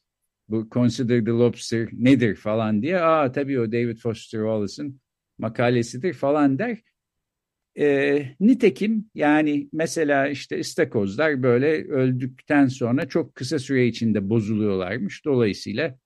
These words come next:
en taze şekilde yenmesi gerekiyormuş. Bozulunca da işte insana çeşitli hastalıklar veriyorlarmış filan. O yüzden, e,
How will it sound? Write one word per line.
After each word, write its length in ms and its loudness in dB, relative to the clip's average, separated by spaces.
en 260 4
taze 400 2
şekilde 460 -6
yenmesi 560 -2
gerekiyormuş. 760 -8
Bozulunca 640 -2
da 160 -2
işte 300 -10
insana 360 -8
çeşitli 360 -14
hastalıklar 680 -6
veriyorlarmış 640 -12
filan. 240 -10
O 140 4
yüzden, 800 4
e, 100 -4